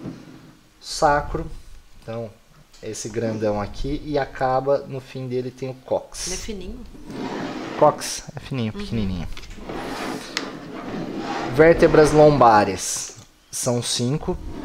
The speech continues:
Speaker 1: L cinco, L quatro, L três, L dois e L um. Aí daqui pra cima são doze torácicas,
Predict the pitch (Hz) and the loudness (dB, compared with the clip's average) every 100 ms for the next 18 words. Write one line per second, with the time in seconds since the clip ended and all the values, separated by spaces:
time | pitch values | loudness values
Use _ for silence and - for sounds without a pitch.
0 | - - 107 101 98 - - 123 147 165 | -10 0 4 4 2 -2 -4 0 0 2
1 | 190 170 - _ _ - 90 90 - 107 | 0 -2 -8 _ _ -8 -6 -4 2 4
2 | 120 - 143 - - 95 90 - - 113 | 2 0 -8 -6 -4 -4 -4 -10 -6 0
3 | 113 127 143 - - - 101 98 92 104 | 0 0 -2 -8 -12 -8 -6 -6 -6 -4
4 | 117 117 117 95 95 92 147 - - - | -4 -2 -2 -2 -4 -4 -6 -8 -16 -20
5 | - - - - - - - - - - | -20 -20 -16 -12 -8 -8 -10 -12 -12 -12
6 | - - - _ - _ - 107 107 107 | -14 -18 -20 _ -20 _ -10 -2 0 4
7 | 113 110 - 110 - 110 - - 107 101 | 4 4 -2 -6 0 0 0 -4 -6 -6
8 | - 107 104 113 117 123 120 107 107 143 | -6 -4 0 2 2 2 6 8 10 8
9 | - - 175 - - | 4 2 2 2 -6